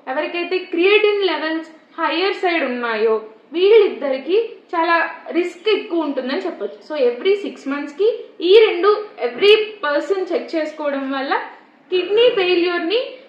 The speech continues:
మనం ముందుగానే అరికట్టగలం. ఆయుర్వేద చికిత్సతో ఫిఫ్టీన్ డేస్ నుంచి ఒక, ఆ, one and half month వరకు ఆయుర్వేద మెడిసిన్స్ without any side effects మనం కనుక తీసుకున్నట్టయితే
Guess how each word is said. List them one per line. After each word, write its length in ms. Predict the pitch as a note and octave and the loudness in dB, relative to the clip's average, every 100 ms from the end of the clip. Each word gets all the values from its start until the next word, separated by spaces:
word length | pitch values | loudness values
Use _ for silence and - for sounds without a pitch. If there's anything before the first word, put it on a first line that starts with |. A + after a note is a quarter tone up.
| - | -6
మనం 200 | E4 F4 | -4 -2
ముందుగానే 540 | E4 E4 F4 E4+ D#4+ G#4+ | 0 0 0 0 2 4
అరికట్టగలం. 840 | C#4 C4+ B3 A#3+ A3 G#3 B3 A3+ - - _ _ _ _ _ - | 2 0 -2 -2 0 0 -2 -4 -10 -20 _ _ _ _ _ -8
ఆయుర్వేద 640 | C#4 F4 G#4+ G#4+ G#4+ G#4+ | -2 0 4 4 4 2
చికిత్సతో 720 | G4 D#4 D#4+ C4+ G#3 A3 G#3+ - - _ - | -2 -8 -10 -6 -4 -2 -4 -6 -18 _ -8
ఫిఫ్టీన్ 480 | F4+ F4+ G#4 A4 G#4+ | -8 -2 2 2 2
డేస్ 300 | F4+ F4+ E4 | 0 -2 -6
నుంచి 500 | D#4 C#4 - F#4 - | -8 -8 -4 -4 -4
ఒక, 140 | C#4+ D#4+ | -6 -4
ఆ, 720 | D#4 D4 - B3+ C4 C4 C#4+ | -2 -2 -2 0 0 2 0
one 140 | D4 | 0
and 120 | E4 E4+ | 0 0
half 300 | E4+ D4+ C#4 | -2 -2 -4
month 220 | D4+ E4+ | -4 -6
వరకు 500 | D#4 A#3+ - E4 - - | -6 -6 -8 -12 -14 -10
ఆయుర్వేద 460 | C4+ E4 F4 F4+ D4+ | -6 -6 -4 -4 -4
మెడిసిన్స్ 560 | B3+ A3+ A3+ G3+ G#3+ - C#4 | -2 -2 -2 -4 -8 -14 -14
without 340 | D#4 G4+ G#4+ | -4 0 0
any 220 | F#4 E4+ | -2 -6
side 320 | E4+ C#4 A#3+ | -6 -4 -2
effects 440 | B3+ C4 C4 F#4 - - - _ - | -2 -4 -6 -6 -8 -18 -20 _ -10
మనం 240 | D4 D#4+ D#4 | -6 -4 -4
కనుక 280 | D4+ D4+ | -4 -4
తీసుకున్నట్టయితే 1200 | E4+ - C4+ C4 C#4+ C#4 C#4+ C#4 C4+ - G4 A#4 | -6 -6 -6 -8 -6 -6 -6 -4 -6 -4 -4 -4